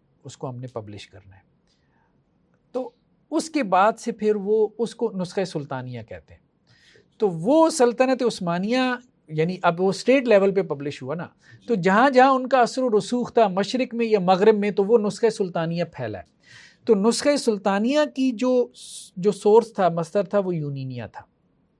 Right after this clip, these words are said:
Speaker 2: اچھا، یونینیا۔
Speaker 1: یونینیا تھا۔ مس-، یونینیا میں انہوں نے یہ الفاظ درج کر دیے، تقت الفیت الباغیہ کے۔
Speaker 2: ایک منٹ۔
Speaker 1: تو نسخہ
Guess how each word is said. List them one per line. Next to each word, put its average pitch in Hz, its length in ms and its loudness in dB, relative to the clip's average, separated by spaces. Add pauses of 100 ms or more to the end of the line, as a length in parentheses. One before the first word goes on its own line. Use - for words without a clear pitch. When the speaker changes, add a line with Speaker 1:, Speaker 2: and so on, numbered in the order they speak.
(220)
Speaker 2:
اچھا، 117 220 -20
یونینیا۔ 120 500 -16
Speaker 1:
یونینیا 202 440 0
تھا۔ 110 140 -14 (340)
مس-، 254 380 0
یونینیا 233 640 0
میں 339 220 0
انہوں 262 240 2
نے 262 80 2
یہ 247 120 4
الفاظ 180 400 0
درج 147 260 -2
کر 147 140 -2
دیے، 143 220 -8
تقت 160 240 -4
الفیت 156 380 -6
الباغیہ 110 480 -8
کے۔ 143 60 -14
Speaker 2:
ایک - 160 -14
منٹ۔ 110 160 -20 (160)
Speaker 1:
تو 285 360 6
نسخہ 233 380 2